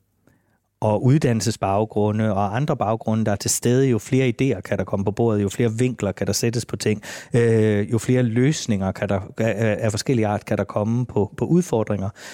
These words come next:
Øh, og jeg synes jo, man skal tænke over, at om man i virkeligheden ved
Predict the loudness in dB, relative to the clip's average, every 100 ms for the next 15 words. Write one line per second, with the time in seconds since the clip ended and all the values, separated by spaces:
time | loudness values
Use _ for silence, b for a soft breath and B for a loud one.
0 | B B 2 4 2 0 -4 _ 0 2
1 | 2 0 0 0 0 0 -2 -2 -2 -2
2 | 0 0 0 0 -2 -2 -2 2 2 2
3 | 2 2 0 2 0 0 2 2